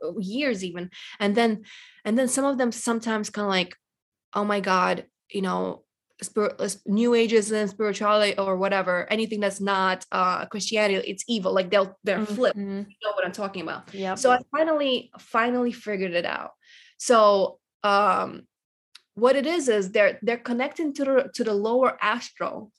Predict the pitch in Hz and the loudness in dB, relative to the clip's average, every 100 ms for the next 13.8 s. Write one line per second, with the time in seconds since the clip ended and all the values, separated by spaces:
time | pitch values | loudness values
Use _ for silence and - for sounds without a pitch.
0 | _ - 220 220 233 214 226 247 277 220 | _ -2 0 4 2 2 0 4 4 4
1 | 240 - 226 214 233 202 202 196 220 202 | -2 -4 -8 -4 -6 -2 -2 -2 -2 -2
2 | 247 247 - 214 - 226 214 208 233 240 | 0 -2 -4 -8 -4 -4 -4 -4 -2 -2
3 | 196 185 180 180 269 320 285 226 226 226 | 0 -2 -2 -2 4 6 6 4 0 -2
4 | 247 247 214 - _ - 302 233 202 180 | -2 -2 -6 -14 _ -4 -2 -2 -2 -2
5 | 196 208 269 196 180 - 180 175 - _ | -2 0 0 0 -2 -6 -8 -6 -8 _
6 | - 202 214 208 - - - 403 294 - | -10 -2 -2 -2 -10 -18 -4 -4 -4 -10
7 | - - - 254 233 254 240 233 226 220 | -10 -10 -2 2 4 6 6 8 6 6
8 | 208 208 208 196 196 196 185 214 196 202 | 4 4 6 6 4 2 2 2 2 0
9 | 180 190 - 180 - 185 220 202 190 180 | -4 -10 -8 -10 -8 -4 -2 -2 -2 -2
10 | 185 185 185 - 220 208 214 202 196 _ | -2 -2 -4 -10 -2 4 6 6 0 _
11 | _ _ _ _ _ _ _ _ 226 233 | _ _ _ _ _ _ _ _ 0 2
12 | 233 220 208 202 240 240 214 196 - - | 4 2 0 -4 -2 2 2 0 -4 -4
13 | 233 233 247 247 247 226 214 208 | -2 2 2 2 2 2 0 -4